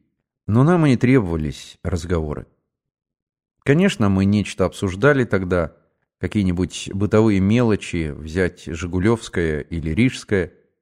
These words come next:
чьи-то житейские ситуации, дела профессиональные, но о многом, не сговариваясь, умалчивали.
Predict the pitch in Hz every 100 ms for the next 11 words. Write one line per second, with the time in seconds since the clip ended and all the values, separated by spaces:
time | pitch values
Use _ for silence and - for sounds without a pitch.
0 | _ _ _ - 170 156 98 101 90 101
1 | - 101 90 98 123 147 156 - 127 113
2 | 87 90 101 101 - - 87 - 98 120
3 | 151 147 135 107 - _ _ _ _ _
4 | _ 98 117 143 143 139 139 180 175 123
5 | 104 - 101 104 98 101 104 135 123 113
6 | 107 107 - - 101 95 82 76 - -
7 | -